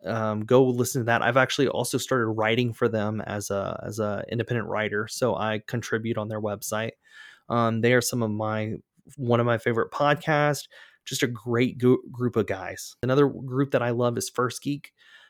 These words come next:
four eleven, Cameron and crew. They, he's been on the podcast. He was in our Star Wars Vision one. Um, Cameron has been, uh, a good friend.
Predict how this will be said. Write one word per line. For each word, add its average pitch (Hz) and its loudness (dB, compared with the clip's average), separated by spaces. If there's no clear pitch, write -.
four 131 2
eleven, 120 2
Cameron 135 2
and 120 -2
crew. 131 0
They, 120 0
he's 120 -6
been 127 -2
on 117 0
the 110 -4
podcast. 120 -4
He 131 -6
was 120 -4
in 117 -4
our 110 -4
Star 123 -2
Wars 117 0
Vision 123 0
one. 135 0
Um, 107 0
Cameron 131 -2
has 113 -2
been, 107 -2
uh, 107 -4
a - -4
good 135 -2
friend. 131 0